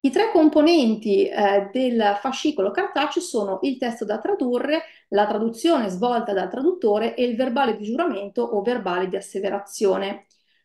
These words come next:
Su, eh, questi elementi ci sono alcuni aspetti da chiarire. Innanzitutto il traduttore deve portare per voi ad asseverare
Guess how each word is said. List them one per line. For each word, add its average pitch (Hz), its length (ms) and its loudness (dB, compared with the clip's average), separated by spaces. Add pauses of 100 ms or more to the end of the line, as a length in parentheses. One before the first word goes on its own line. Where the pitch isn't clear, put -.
Su, - 420 4
eh, 208 240 4
questi 285 300 2
elementi 269 520 2
ci 277 140 -4
sono 240 520 0
alcuni 240 600 0
aspetti 214 560 -4
da 180 240 -2
chiarire. 190 600 -2 (380)
Innanzitutto 359 720 4
il 403 60 2
traduttore 233 540 2
deve 208 200 2
portare 220 520 -2
per 208 280 -4
voi 247 420 4
ad 196 140 -2
asseverare 240 1000 0